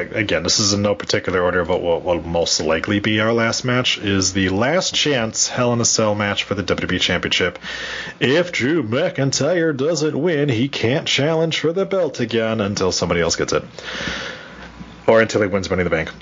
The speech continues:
Uh, Bobby Lashley versus Drew McIntyre. Uh, Ginger.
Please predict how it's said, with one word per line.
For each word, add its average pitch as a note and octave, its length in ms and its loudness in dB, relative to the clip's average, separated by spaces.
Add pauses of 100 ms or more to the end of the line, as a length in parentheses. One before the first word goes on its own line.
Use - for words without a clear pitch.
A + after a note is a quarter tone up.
(140)
Uh, C3+ 480 2
Bobby E3 300 0
Lashley C3+ 420 0
versus A2 480 2
Drew B2+ 240 2
McIntyre. G2 880 2 (420)
Uh, F2+ 360 2
Ginger. D2+ 380 0